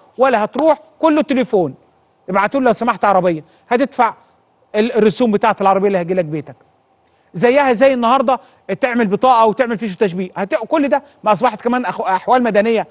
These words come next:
الداخليه فيها هذه الخدمات اللي هي لو عايز حتى في البيت بيجي لك،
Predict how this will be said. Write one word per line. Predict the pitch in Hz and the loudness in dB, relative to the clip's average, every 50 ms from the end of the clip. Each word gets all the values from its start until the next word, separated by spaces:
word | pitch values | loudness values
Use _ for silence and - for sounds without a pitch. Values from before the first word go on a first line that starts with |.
| _ _ _ - | _ _ _ -10
الداخليه | 165 165 160 180 - 190 233 262 277 277 262 269 - _ _ | -8 -2 -2 -2 0 2 2 2 2 2 0 -2 -8 _ _
فيها | - 247 226 214 | 0 2 2 2
هذه | 202 175 202 | 2 2 0
الخدمات | 214 175 - 180 170 170 165 156 135 - _ _ _ _ - | -4 -4 -4 -6 -6 -4 -6 -6 -8 -8 _ _ _ _ -8
اللي | 160 175 | -6 -2
هي | 180 214 226 220 208 - - _ _ _ _ _ _ _ _ _ _ _ _ _ _ _ _ _ _ _ _ - | 0 2 2 2 2 0 -6 _ _ _ _ _ _ _ _ _ _ _ _ _ _ _ _ _ _ _ _ -4
لو | 160 175 170 | 0 0 2
عايز | 151 170 247 269 - | 2 0 -2 -2 -4
حتى | - 285 254 - 214 | -6 -6 -4 -4 -4
في | 202 | -4
البيت | 208 185 285 220 | -2 -4 -4 -2
بيجي | 190 190 175 139 151 131 | -2 -2 -2 -2 -4 -6
لك، | 107 104 | -8 -10